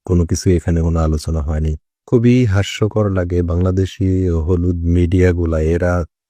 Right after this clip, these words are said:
উম, মানে কি বলা হয়, তিলকে তাল করার ওস্তাদ। এই যে এখানে ওসমান হাদির চিকিৎসার জন্য এসেছে সিঙ্গাপুর জেনারেল হসপিটালে, আহ, এখানে ডক্টররা কখনোই বলে নাই যে, "আমরা ব্যর্থ, আপনারা অন্য কোথাও নিয়ে যান," অথবা ওসমান হাদির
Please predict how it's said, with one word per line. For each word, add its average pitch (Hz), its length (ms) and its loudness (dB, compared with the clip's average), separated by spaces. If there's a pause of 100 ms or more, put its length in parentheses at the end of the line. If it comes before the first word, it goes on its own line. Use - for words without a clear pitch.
উম, 85 240 -8 (340)
মানে 85 380 -8
কি - 160 -6
বলা 82 160 -2
হয়, 82 160 -4
তিলকে 98 460 2
তাল 85 280 0
করার 82 340 -2
ওস্তাদ। 76 360 -6 (460)
এই 104 180 0
যে 104 140 -2 (120)
এখানে 87 220 -2
ওসমান 92 280 0
হাদির 90 240 0
চিকিৎসার - 480 -6
জন্য 87 200 0
এসেছে 85 360 -2
সিঙ্গাপুর 85 420 -2
জেনারেল 85 380 0
হসপিটালে, 80 480 -4 (680)
আহ, 87 200 -2
এখানে 98 460 2
ডক্টররা 87 580 0 (180)
কখনোই 90 540 0
বলে 82 320 0
নাই 82 240 0
যে, 80 100 -2
"আমরা 80 260 0
ব্যর্থ, 78 300 -2
আপনারা 82 300 -4
অন্য 82 180 -2
কোথাও 85 260 -4
নিয়ে 80 200 -2
যান," 78 180 -6
অথবা 87 340 0
ওসমান 87 360 0
হাদির 90 420 0